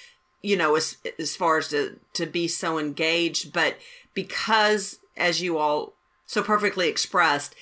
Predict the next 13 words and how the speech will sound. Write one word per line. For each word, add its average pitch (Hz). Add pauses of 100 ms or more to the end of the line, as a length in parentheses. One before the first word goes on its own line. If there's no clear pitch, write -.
(340)
it, 151
it's -
so 254
grounded 185
because 170
it's, 165
it's 185
grounded 190
in 170
something 175
that 170
actually 165
happened, 196